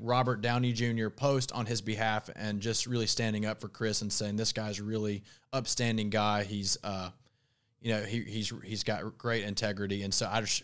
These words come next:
at the time, that was, maybe that could have played into the dream a little bit. But anyway, a similar thing was going on. I think that in my dream,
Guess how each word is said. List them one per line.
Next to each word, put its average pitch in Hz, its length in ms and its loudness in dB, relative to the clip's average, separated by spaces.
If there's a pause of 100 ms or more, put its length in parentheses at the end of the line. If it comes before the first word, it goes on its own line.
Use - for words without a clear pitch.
at 127 120 2
the 120 80 -4
time, 143 360 2
that 113 120 2
was, 113 180 -2
maybe 131 240 2
that 110 160 0
could 123 120 2
have 113 80 0
played 120 240 2
into 117 180 0
the 107 80 -6
dream 113 200 0
a 113 40 0
little 110 160 0
bit. 110 180 -2
But 107 140 -4
anyway, 110 400 0 (840)
a 135 60 -2
similar 196 300 8
thing 165 220 4
was 135 140 4
going 139 240 8
on. 131 180 8
I 123 140 4
think 160 340 2
that 127 320 6
in 123 160 4
my 113 140 6
dream, 120 580 4